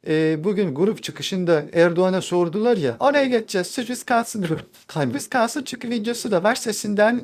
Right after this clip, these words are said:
dinlerin. Yani şu, şunu, e, söyleyecektim devamında, daha sonra diğer bölüme geçelim. E, hala, hala senin dediğin gibi Abdullah Öcalan, Apo dememesi, benim dediğim P K K'dan falan bahsetmemesi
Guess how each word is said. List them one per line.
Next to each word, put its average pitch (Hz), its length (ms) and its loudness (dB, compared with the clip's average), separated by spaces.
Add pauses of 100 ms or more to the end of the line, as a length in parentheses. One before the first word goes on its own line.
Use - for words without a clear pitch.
(120)
dinlerin. 196 440 0
Yani 202 160 2
şu, 214 300 -6
şunu, 233 260 -4
e, 143 540 -2 (460)
söyleyecektim 135 680 -2
devamında, 143 460 -2
daha 175 140 2
sonra 160 440 -4 (140)
diğer 151 280 0
bölüme 143 340 -4
geçelim. 139 500 -4 (640)
E, 147 340 -2 (300)
hala, 190 680 0
hala 160 520 -2 (140)
senin 180 300 -4
dediğin 165 320 -4
gibi 147 340 -6 (240)
Abdullah 175 460 -2
Öcalan, 147 480 0
Apo 165 320 -4
dememesi, 143 560 -2
benim 165 240 -2
dediğim 156 260 -4
P 160 220 -4
K - 80 -20
K'dan 160 280 -2
falan 143 340 -2
bahsetmemesi 139 880 -4